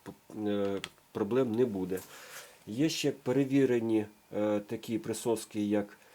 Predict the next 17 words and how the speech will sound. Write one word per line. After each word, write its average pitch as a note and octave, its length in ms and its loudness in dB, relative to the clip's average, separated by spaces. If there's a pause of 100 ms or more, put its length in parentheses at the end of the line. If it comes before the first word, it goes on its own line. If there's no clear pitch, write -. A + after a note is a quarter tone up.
(260)
е, G#2 260 0
Шиджинг, A#2 600 -2
там, G#2 280 0
е, G2+ 260 2
Рубі A2 360 0
та A2 140 -4
інші, A#2+ 360 -2
в F#2+ 60 -10
яких G#2 400 -4
є G#2 80 2
пластикові G#2+ 840 -2
ці A#2+ 220 -4
кріплення, A#2+ 680 -4
але A2 280 2
воно G2+ 420 2
значно G#2 680 0 (180)
товстіше G#2+ 760 -2